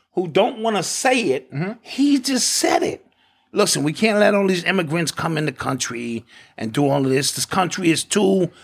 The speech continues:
Speaker 1: blah, blah, blah, blah, blah." You know what I'm saying? He
Speaker 2: Yeah.
Speaker 1: went through the whole process, and all of that built up anger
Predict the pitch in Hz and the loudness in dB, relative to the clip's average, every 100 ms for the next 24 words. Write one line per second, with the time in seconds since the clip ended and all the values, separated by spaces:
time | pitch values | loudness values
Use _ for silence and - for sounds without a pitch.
0 | - - 190 202 196 190 185 196 190 190 | -18 -2 0 2 0 0 2 0 0 -2
1 | 165 175 175 165 160 156 - _ _ _ | 0 -2 0 -2 -4 -8 -14 _ _ _
2 | 143 185 190 180 202 196 151 208 226 208 | 0 4 4 2 -2 -2 -2 0 0 0
3 | 214 220 190 156 196 226 226 - 220 202 | -2 -2 -4 -2 2 0 0 -4 -4 -4
4 | - 180 - _ - _ - 202 196 185 | -4 -8 -10 _ -20 _ 2 4 4 0
5 | - 185 247 269 254 214 196 _ _ _ | 0 2 2 0 0 0 -2 _ _ _
6 | _ _ _ _ _ _ 117 208 269 - | _ _ _ _ _ _ 2 4 2 -2
7 | 240 - - 220 233 160 | -4 -4 0 0 0 -6